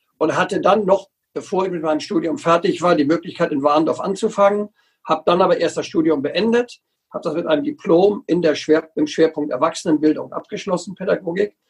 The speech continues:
Und, äh, hatte vorher auch noch die Volksschullehrerprüfung gemacht, Grundschullehrerprüfung gemacht, äh, Hauptschullehrerprüfung gemacht, also was damals, äh, Pädagogische Hochschule war, das habe ich mir als Vordiplom anerkennen lassen und hab dann bei der F N angefangen,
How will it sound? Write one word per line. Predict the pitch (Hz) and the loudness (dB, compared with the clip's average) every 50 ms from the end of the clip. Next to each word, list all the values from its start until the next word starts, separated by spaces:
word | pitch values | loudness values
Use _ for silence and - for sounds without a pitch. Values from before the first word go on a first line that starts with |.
| _ _ _ _ _ _ | _ _ _ _ _ _
Und, | - 170 170 170 170 170 170 170 170 - - 170 | 4 6 6 6 4 4 0 -2 -4 -4 2 4
äh, | 160 151 | 4 4
hatte | 143 165 170 165 | 4 2 -2 0
vorher | - 175 180 180 160 - | 2 4 4 4 4 4
auch | - | 0
noch | 151 147 | -2 -2
die | - 151 | -4 -6
Volksschullehrerprüfung | - - 208 202 - 214 196 185 190 185 180 175 - - 196 185 - 190 160 | 0 0 0 0 0 -2 -2 0 0 -2 -2 -6 -2 -2 -2 -2 -2 -6 -6
gemacht, | - 175 175 165 160 - | -6 -4 -4 -4 -4 -4
Grundschullehrerprüfung | - 196 190 - 202 180 175 175 175 165 170 - - 175 165 - 175 165 - | -8 -12 -12 -8 -4 -2 0 0 0 0 -2 -4 -4 -6 -4 -4 -6 -8 -10
gemacht, | 202 196 185 170 - - _ _ _ _ _ - | -10 -6 -4 -4 -6 -6 _ _ _ _ _ -6
äh, | - - 147 | -2 0 2
Hauptschullehrerprüfung | 151 202 190 - - 180 165 170 170 170 165 - - 175 165 175 175 160 | 2 2 0 2 0 2 4 4 4 4 2 0 0 -2 0 0 -2 0
gemacht, | 156 156 160 165 156 - | 2 2 2 2 2 0
also | - 143 131 135 | -2 -4 -2 -2
was | 139 139 - | -4 -4 -2
damals, | 165 147 151 156 147 147 147 147 - - - _ _ _ _ - | 0 2 4 4 4 4 2 0 -2 -14 -16 _ _ _ _ 0
äh, | 147 143 | 0 0
Pädagogische | - - 170 - 147 127 147 151 147 - - 151 | 2 0 2 2 2 0 0 -4 -4 -4 -4 -4
Hochschule | 180 - - - 202 180 180 175 175 | -4 -4 -4 -2 0 0 0 2 2
war, | 170 165 | 2 2
das | 151 - | 2 0
habe | 151 151 - | -2 -6 -4
ich | 135 | -6
mir | 143 - | -8 -8
als | - - | -8 -4
Vordiplom | - 202 202 202 - - - 214 208 202 | 2 2 2 2 0 -2 0 0 0 0
anerkennen | 208 208 190 190 180 - 190 190 180 | 0 -2 -2 -2 -2 -4 -2 0 2
lassen | 175 175 160 - 190 - - _ _ _ _ _ _ - | 2 0 0 -2 -4 -8 -8 _ _ _ _ _ _ 0
und | 160 147 160 | 2 4 4
hab | 165 - - | 2 4 4
dann | 190 196 220 208 | 4 4 4 2
bei | 190 185 185 | 2 0 2
der | 190 190 185 151 | 2 0 0 -2
F | 147 - - - | -4 -8 -4 0
N | 180 175 208 214 208 - _ _ _ _ _ - | 0 2 2 0 -4 -6 _ _ _ _ _ -2
angefangen, | 170 208 233 233 262 - - 226 226 233 247 247 254 277 285 - | 0 0 2 0 -2 -4 -2 0 0 2 2 0 -2 -2 -6 -8